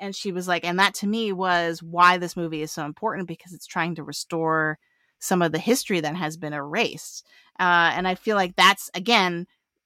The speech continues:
in terms of the, the frame narrative of the black and white documentaries at the beginning, and then the sort of, like, radio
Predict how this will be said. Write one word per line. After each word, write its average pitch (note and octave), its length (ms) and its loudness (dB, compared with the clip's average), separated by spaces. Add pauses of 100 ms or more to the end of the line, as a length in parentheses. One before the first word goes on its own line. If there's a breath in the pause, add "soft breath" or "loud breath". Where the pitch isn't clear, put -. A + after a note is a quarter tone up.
(140)
in G3 120 0
terms G#3 280 0
of F3 100 -2
the, F3+ 120 -2
the F3 180 -6
frame G#3+ 760 0 (400)
narrative F#3 760 2
of F3+ 480 2
the F3 100 -6
black E3 260 0
and G#3+ 60 0
white A3+ 140 0
documentaries A3 640 0
at G3 80 -10
the G3+ 40 -4
beginning, G3 580 -2
and F3 140 -2
then F3 180 0
the F3 80 -4
sort E3+ 240 -2
of, E3+ 180 -2
like, E3 200 2
radio E3+ 720 0